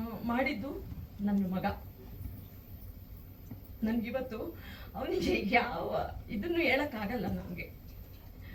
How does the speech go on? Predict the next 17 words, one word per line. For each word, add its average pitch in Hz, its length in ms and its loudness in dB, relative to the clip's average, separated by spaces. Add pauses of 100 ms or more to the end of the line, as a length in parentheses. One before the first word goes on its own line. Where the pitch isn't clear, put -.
(200)
ನನ್ 247 260 4
ಮಗ 220 140 4
ಇವತ್ತು 302 420 6
ಸಪೋರ್ಟ್ 247 420 0
ಮಾಡದೆ 214 440 -2
ಹೋಗಿದ್ರೆ, 180 380 0
ಅಥವಾ 247 300 -2
ನನ್ನ 240 200 0
ಕುಟುಂಬ 320 440 0
ಸಪೋರ್ಟ್ 240 440 0
ಮಾಡದೆ 190 260 2
ಹೋಗಿದ್ರೆ, 175 440 -2
ನಾನಿವತ್ತು 226 480 -2
ಇಲ್ಲಿ 240 260 -2
ಬಂದು 240 280 0
ಕೂರಕ್ 220 340 -2
ಆಗ್ತಿರ್ಲಿಲ್ಲ. 175 600 -2